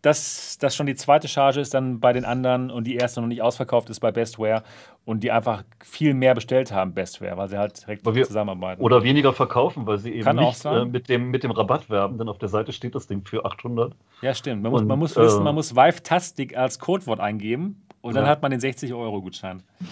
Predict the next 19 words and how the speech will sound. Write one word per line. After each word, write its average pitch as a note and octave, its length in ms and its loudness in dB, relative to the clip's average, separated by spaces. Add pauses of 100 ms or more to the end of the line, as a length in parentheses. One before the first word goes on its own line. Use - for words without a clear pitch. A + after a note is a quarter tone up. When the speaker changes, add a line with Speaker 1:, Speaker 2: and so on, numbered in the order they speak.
(200)
Speaker 2:
Und A#2+ 160 -4
bei A#2+ 180 6
Alternate C3 480 2
gab's A#2+ 240 0
ja C#3 60 -8
dazu A#2+ 400 -4
noch F3+ 220 -2
mal B2 160 0
einen A#2+ 80 -6
sechzig A#2 360 -6
Euro G#2+ 340 2
Warengutschein A2 600 2
von G#2 160 -6
Alternate G2+ 420 0
selber, A2 380 4
also E2 180 -8
on A2+ 160 -4
top. A2 140 0
Speaker 1:
Okay. F#2 200 -6